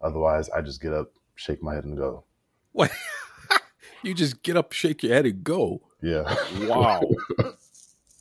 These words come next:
Speaker 2: That is incredible. I, I've
Speaker 1: Yeah.
Speaker 2: never seen your hair not look like it was, uh, in good order, so to speak there. So that's, that's an interesting, uh, thing there. Listen, any, any hair care products out there, especially for folks who have locks, you may wanna get in touch with Khan.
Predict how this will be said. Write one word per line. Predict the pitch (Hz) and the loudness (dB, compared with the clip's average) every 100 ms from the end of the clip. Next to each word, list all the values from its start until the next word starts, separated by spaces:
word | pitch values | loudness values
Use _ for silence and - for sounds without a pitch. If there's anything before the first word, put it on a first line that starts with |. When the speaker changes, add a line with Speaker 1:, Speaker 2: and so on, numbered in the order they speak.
| - | -6
Speaker 2:
That | 113 131 | 0 2
is | 120 | 2
incredible. | 113 - 123 110 85 95 - | 0 0 2 2 0 -10 -2
I, | 95 101 | 0 0
I've | 104 | 0
Speaker 1:
Yeah. | 107 | 2
Speaker 2:
never | 123 117 | 2 2
seen | - 127 | 0 0
your | 110 101 | 0 2
hair | 113 101 98 | 2 2 0
not | 82 98 107 90 | -2 -4 -4 -4
look | 101 - | -6 -4
like | 98 87 - | -6 -6 -6
it | 90 | -8
was, | 90 87 - 90 | -6 -8 -8 -6
uh, | 82 78 - _ _ _ _ _ | -6 -6 -10 _ _ _ _ _
in | 120 110 | -6 -2
good | 107 120 | 2 4
order, | 110 92 73 - | 4 2 -2 -8
so | - 92 | -4 -4
to | 82 | -4
speak | - 87 - | -10 -10 -10
there. | 82 73 | -12 -10
So | - | -6
that's, | 95 - - | -6 -6 -4
that's | 98 - | -4 -2
an | 101 | -6
interesting, | 101 98 - 92 87 87 | -8 -10 -8 -6 -6 -6
uh, | 78 71 - _ _ _ _ - | -6 -8 -16 _ _ _ _ -4
thing | 110 95 | -2 -2
there. | - - | -6 0
Listen, | 156 120 | 0 2
any, | 113 131 104 | 0 0 0
any | 131 113 | 0 2
hair | 123 | 0
care | - 120 | 2 -2
products | 101 113 113 101 110 | 0 0 0 0 0
out | 104 - | -2 0
there, | 104 104 | -2 -2
especially | - 107 - 113 101 101 | -2 -2 -2 -4 -4 -4
for | 95 | -8
folks | - 101 - | -6 -6 -4
who | 98 | -6
have | 92 | -6
locks, | 92 90 85 - - _ _ - | -6 -6 -6 -10 -20 _ _ -14
you | 90 | -4
may | 104 | 2
wanna | 120 117 | 4 4
get | 123 107 | 2 0
in | |
touch | - 110 - | 0 -2 -2
with | - | -6
Khan. | 117 104 73 | -4 -4 -6